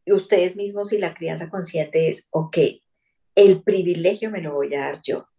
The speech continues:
Yo tengo las capacidades porque yo elegí estar, yo elegí tener este hijo, yo elegí estar acá, mi hijo me eligió a mí y esto es una gran aventura.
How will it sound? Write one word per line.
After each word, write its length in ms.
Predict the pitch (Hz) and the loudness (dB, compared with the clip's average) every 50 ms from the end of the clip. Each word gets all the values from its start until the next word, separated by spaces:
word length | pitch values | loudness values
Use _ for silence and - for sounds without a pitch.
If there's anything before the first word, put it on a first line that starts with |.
| _ _ _ _ _ - | _ _ _ _ _ -12
Yo 500 | 160 - 190 196 196 208 220 - - _ _ _ _ _ _ | -2 6 8 8 10 8 8 4 0 _ _ _ _ _ _
tengo 680 | - 202 170 165 165 160 160 180 180 175 269 277 _ _ _ _ _ _ | 0 0 0 0 -4 -8 -6 -4 -4 -4 -6 -8 _ _ _ _ _ _
las 340 | - 180 196 185 175 175 - | -6 -2 0 0 0 -2 -4
capacidades 840 | - 165 156 - 160 156 156 - 160 156 156 165 196 226 247 247 _ | -8 -8 -8 -6 -8 -10 -8 -8 -4 -2 0 0 2 0 0 -2 _
porque 280 | - 196 190 - 180 165 | -6 -4 -2 -2 -4 0
yo 300 | 160 175 170 160 - - | 4 4 4 4 4 4
elegí 880 | - 214 214 202 180 165 - - - - - 226 247 269 277 - - _ _ | 6 6 6 6 4 -2 -10 -16 -16 -10 -6 -6 -6 -6 -8 -12 -16 _ _
estar, 560 | - 180 165 165 - - 156 156 - - - _ _ _ _ - - _ _ _ | -6 -6 -6 -6 -6 -6 -6 -6 -6 -10 -14 _ _ _ _ -20 -20 _ _ _
yo 100 | - 185 | 4 6
elegí 720 | 175 160 156 156 156 - - - - 233 254 277 311 339 - - | 6 6 4 0 -10 -10 -14 -16 -12 -10 -8 -6 -6 -8 -4 0
tener 320 | 262 190 180 170 165 165 | 0 0 0 0 -2 -2
este 260 | 156 151 156 - 175 180 | -2 -4 -2 -2 0 0
hijo, 440 | 175 165 156 156 156 165 - - - - - - - - - - _ _ | 0 -2 -4 -6 -8 -8 -8 -8 -12 -20 -20 -20 -20 -20 -20 -20 _ _
yo 360 | - 160 190 190 185 - - - | -2 4 6 8 8 6 6 6
elegí 680 | - 214 214 202 190 170 160 - - - 247 269 330 339 | 6 6 8 6 4 0 -2 -6 -12 -8 -6 -2 0 0
estar 300 | 277 233 - - 156 156 | 0 -2 -2 -6 -8 -8
acá, 360 | 156 160 - 185 180 - - - | -8 -8 -8 -8 -8 -8 -6 -4
mi 240 | 190 190 190 202 | -4 -2 -2 -2
hijo 260 | 214 220 - - 262 285 | -2 0 0 0 2 4
me 200 | 233 196 180 175 | 2 4 4 2
eligió 520 | 165 165 165 160 160 - - 190 196 208 | 0 -2 -8 -10 -10 -8 -2 2 2 2
a 80 | 220 240 | 2 0
mí 360 | 240 233 208 196 214 - - _ _ _ _ _ _ _ - | -4 -6 -6 -8 -8 -12 -16 _ _ _ _ _ _ _ -8
y 180 | 170 185 226 | 0 4 6
esto 220 | 214 214 214 - 220 | 6 6 4 2 -2
es 120 | 220 214 | -2 -2
una 260 | 226 214 208 214 220 208 196 - | -4 -4 -4 -4 -4 -4 -6 -4
gran 460 | - 208 220 226 220 214 214 208 202 | 2 4 4 4 4 2 0 -2 -2
aventura. 680 | 208 208 208 196 175 156 156 - 175 160 135 - - _ | -4 -4 -4 -4 -6 -8 -6 -6 -6 -6 -6 -8 -10 _